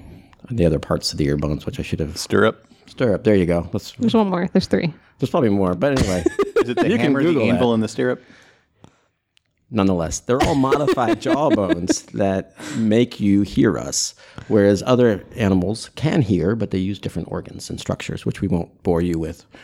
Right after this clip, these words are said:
Speaker 1: But it's interesting, tympanic membranes
Speaker 3: Mm-hmm.
Speaker 1: and jaw bones of snakes picking up vibrations and, and the such. But mammals, that's what it is, ear bones. And
Speaker 2: So there are no snakes or serpent people listening to this podcast?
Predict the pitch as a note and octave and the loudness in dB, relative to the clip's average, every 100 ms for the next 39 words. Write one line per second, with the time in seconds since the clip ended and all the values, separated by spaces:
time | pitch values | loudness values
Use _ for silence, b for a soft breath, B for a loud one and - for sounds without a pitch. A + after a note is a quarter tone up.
0 | B B - E4+ C3 A#2+ - C#3+ G3+ - | B B -2 2 2 2 0 -2 -2 -2
1 | - G#2 G2 F#2+ F2+ F2+ F#2 F2+ F2 E2+ | 0 2 2 2 4 6 6 4 2 0
2 | E2 E2+ F2+ - b b b b G#2+ F#2 | -2 -4 -6 -10 b b b b 2 4
3 | F#2 F#2+ F#2+ F2 - F2 E2+ - - - | 4 4 2 -2 -2 -2 -2 -4 -2 0
4 | F2+ - E2+ D2+ E2 - E2+ F2+ - - | 0 0 -2 0 -4 -4 -6 -6 -6 -8
5 | - - E2 E2 - - - B B B | -12 -4 -2 0 -2 -4 -10 B B B
6 | B A2 A2+ A#2+ A2+ - B B B B | B 2 4 4 2 0 B B B B
7 | B B B _ _ - F2 D#2+ D2+ - | B B B _ _ -4 -2 -2 -4 -6
8 | - - F#2 D2+ C2 - - - - - | -12 -10 -8 -6 -8 -12 -14 -10 -10 -10
9 | _ _ _ _ - - G#2+ G2+ G2 G2 | _ _ _ _ -18 0 2 4 4 4
10 | G2 F#2 F2 D#2+ - - F#2 F2+ - - | 4 4 2 -2 -6 0 0 0 -4 -2
11 | F#2+ E2 - F#2 F2 - G2+ G2 F2 - | 0 2 2 0 0 -2 0 0 0 0
12 | F2+ F2 E2+ - E2+ - G2 - | 0 0 -2 0 -2 0 -4 -4